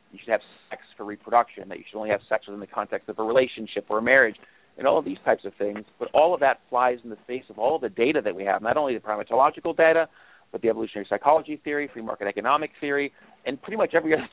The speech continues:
discipline that science has looked at as it relates to sexuality shows that men and women,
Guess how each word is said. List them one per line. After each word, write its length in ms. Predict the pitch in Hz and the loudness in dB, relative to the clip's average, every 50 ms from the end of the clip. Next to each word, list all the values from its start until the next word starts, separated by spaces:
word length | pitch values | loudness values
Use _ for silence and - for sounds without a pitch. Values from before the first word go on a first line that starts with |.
| - - - | -12 -6 -4
discipline 360 | - 127 - - 120 120 113 - - - - - - - | -4 -4 -2 0 0 0 0 -2 -10 -18 -18 -20 0 2
that 120 | 135 123 117 - - | 2 2 2 2 0
science 280 | 147 143 151 170 135 131 | 2 2 2 -2 -6 -10
has 100 | 120 98 | -12 -10
looked 240 | 107 131 170 175 - | -6 -6 -6 0 2
at 200 | 117 113 113 - - | 2 4 4 2 2
as 200 | 117 120 135 143 135 | 2 0 0 0 -4
it 40 | 147 | -10
relates 320 | 98 117 120 110 110 - _ | -12 -8 -8 -10 -10 -10 _
to 60 | _ _ | _ _
sexuality 760 | 117 - - - 110 131 156 185 185 147 117 110 107 113 - _ _ _ _ _ _ - - - | -12 -12 -10 -4 0 2 2 2 2 0 -4 -6 -8 -10 -12 _ _ _ _ _ _ -14 -4 0
shows 360 | 202 233 226 190 143 123 104 | 2 2 2 2 0 -2 0
that 200 | - 110 107 - | 2 2 2 2
men 180 | 95 110 123 135 | 0 -2 -2 -2
and 160 | 143 147 123 | -2 -4 -4
women, 380 | 117 117 110 113 110 110 110 | -4 -4 -4 -4 -8 -8 -10